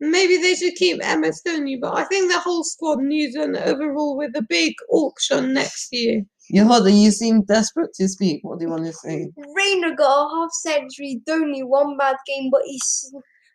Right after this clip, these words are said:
Speaker 3: not his worst. He's still very good. And who else is old? No one. Faf du Plessis is usually very good. Just one duck.
Speaker 2: That doesn't make him
Speaker 1: But
Speaker 2: not
Speaker 1: Yehuda,
Speaker 2: old.
Speaker 1: the
Speaker 2: Svi's
Speaker 1: fact,
Speaker 2: point
Speaker 1: the
Speaker 2: is
Speaker 1: fact
Speaker 2: that
Speaker 1: is that they lost the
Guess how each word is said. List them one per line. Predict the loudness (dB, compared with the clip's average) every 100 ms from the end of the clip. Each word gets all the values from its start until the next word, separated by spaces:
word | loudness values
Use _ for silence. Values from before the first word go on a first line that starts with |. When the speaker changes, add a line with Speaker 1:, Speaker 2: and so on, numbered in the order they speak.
| _
Speaker 3:
not | -2 2
his | 2 2
worst. | 2 6 6 4 0
He's | -6
still | -8 0 2 2 4
very | 4 4 0
good. | 2 4 4 2 -20 _ -8
And | -4
who | 2 4
else | 4 2
is | -2 2
old? | 2 2 -6 _ _
No | -2 2
one. | 2 2
Faf | 0 -2 0
du | -2
Plessis | 2 2 2
is | -2 -2 -2
usually | -2 -2 -4 -4
very | 0 0
good. | 2 -2 2
Just | 0 0
one | -4 -2 0 -2 -4
duck. | -4 -4 -6 -18 _ _
Speaker 2:
That | 2 4
doesn't | 4 6 6
make | 4 2 -4
him | 2
Speaker 1:
But | 4
Speaker 2:
not | 6
Speaker 1:
Yehuda, | 6 6
Speaker 2:
old. | 4
Speaker 1:
the | 2 2
Speaker 2:
Svi's | 4
Speaker 1:
fact, | 4 4
Speaker 2:
point | 6 6 6
Speaker 1:
the |
Speaker 2:
is | 4
Speaker 1:
fact | 6
Speaker 2:
that | 6 6 4
Speaker 1:
is | 0 -4
that | -4 -4
they | -4
lost | -2 -2 -4
the | -12